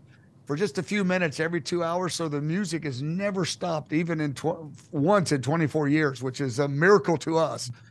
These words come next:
because we know how weak and <laughs> fragile we are as human beings.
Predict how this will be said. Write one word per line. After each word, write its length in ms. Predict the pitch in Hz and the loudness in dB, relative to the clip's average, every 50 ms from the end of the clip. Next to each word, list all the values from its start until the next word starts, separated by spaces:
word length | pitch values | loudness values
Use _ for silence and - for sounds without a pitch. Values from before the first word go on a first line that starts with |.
| - - _ | -20 -20 _
because 240 | _ - 139 131 113 | _ -6 -4 -2 0
we 140 | 147 165 170 | 2 2 4
know 160 | 175 170 170 | 4 4 4
how 220 | 151 165 165 156 | 4 4 4 2
weak 340 | 143 135 147 165 180 170 - | 2 2 2 0 0 0 -2
and 160 | 170 147 127 | -4 -4 -4
<laughs> 80 | - - | -4 -4
fragile 420 | - 202 180 170 156 123 - 202 | -2 -2 -2 -2 -2 0 0 0
we 180 | 175 156 185 165 | 2 2 0 0
are 160 | 156 160 156 | 0 -2 -4
as 100 | 143 - | -4 -4
human 240 | 196 180 175 165 151 | -6 -4 -4 -4 -2
beings. 460 | 135 165 165 160 147 139 131 - - | -2 0 0 0 0 -2 -4 -8 -12